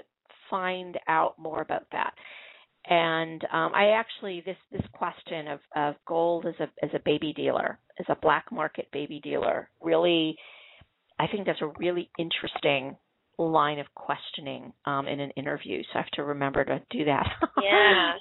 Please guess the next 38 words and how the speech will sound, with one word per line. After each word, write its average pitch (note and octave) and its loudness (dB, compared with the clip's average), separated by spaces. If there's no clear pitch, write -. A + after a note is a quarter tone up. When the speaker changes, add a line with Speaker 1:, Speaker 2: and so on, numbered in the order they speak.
Speaker 2:
totally. G#3+ 2
Speaker 1:
Uh, - -4
um, E3 4
Speaker 2:
I'll D#3 2
be G#3+ 4
Speaker 1:
so - 6
Speaker 2:
interested G#3+ 4
Speaker 1:
it'll E3 -2
be E3 -12
Speaker 2:
to F3+ -10
hear A3 0
what A3 -2
he G#3+ -6
Speaker 1:
interesting. C#3+ 2
Speaker 2:
has G#3 2
to - -20
say G#3+ 0
about F#3 0
that. G3+ 0
Speaker 1:
I'm - 2
Speaker 2:
He'll - 4
be - 0
Speaker 1:
hoping F3+ 2
that G#3+ 2
Speaker 2:
shocked, D#3 -4
Speaker 1:
I'll D#4 4
Speaker 2:
probably. F#4+ -2
<laughs> - -6
Speaker 1:
Well, C#4+ 6
oh D4 6
God, C#4 2
I'm B3+ -8
not C#4 -6
gonna, D4 -8
I'm C4+ -4
not D4+ -8
gonna C#4+ -14
ask, A#3 -18